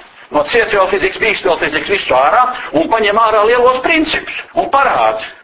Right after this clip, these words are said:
kas tai fizika ir. Pamatskola joprojām parāda atsevišķos kokus, un pēc tam arī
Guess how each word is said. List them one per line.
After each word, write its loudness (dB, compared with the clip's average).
kas -4
tai 0
fizika -2
ir. -4
Pamatskola 2
joprojām 2
parāda 2
atsevišķos -2
kokus, -2
un 0
pēc -4
tam 0
arī -2